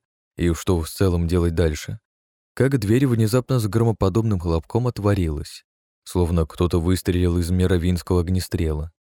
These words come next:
А затем несколько мужских тел с радостными воплями и криками попытались меня придушить своим телом. «Вашу мать! Уволю всех к чертовой матери!» ругнулся я на жизнерадостных ветеранов, которые лезли обниматься. «А ну отвалите!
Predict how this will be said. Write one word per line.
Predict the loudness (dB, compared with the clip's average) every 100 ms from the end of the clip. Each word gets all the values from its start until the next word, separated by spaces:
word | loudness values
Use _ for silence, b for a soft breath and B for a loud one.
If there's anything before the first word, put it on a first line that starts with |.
| _ _ _ -4
А | 0
затем | 2 2 2
несколько | 2 0 -2 0
мужских | 0 0 -2 -2
тел | 0 0 0
с | 0
радостными | 0 0 -2 -2 0
воплями | 0 0 0 0 0
и |
криками | 0 -2 -2 -2 -4 -8 _
попытались | -4 -2 0 0 0
меня | -2 0
придушить | 0 0 -2 -4 -6 -2
своим | -2 -2
телом. | -2 -4 -4 -6 -12 _ _ _ _ _ _ _ _ _ _
«Вашу | -4 2 2 2 2 4
мать! | 6 4 2 -4 2
Уволю | 4 6 6 4
всех | 2 0
к | 2
чертовой | 2 4 4 4
матери!» | 4 4 0 -2 -6 _ _ _ -6
ругнулся | -2 0 0 0 0
я |
на | 0
жизнерадостных | 0 0 0 0 0 -2 -4 -4
ветеранов, | -2 0 0 0 -2 -8 _ -6
которые | 0 0 2
лезли | 0 0
обниматься. | 0 0 -2 -2 -6 -16 _ _ _ _ _ _ _ _ _ -4
«А | 2
ну | 4 2
отвалите! | 0 2 4 4 2 0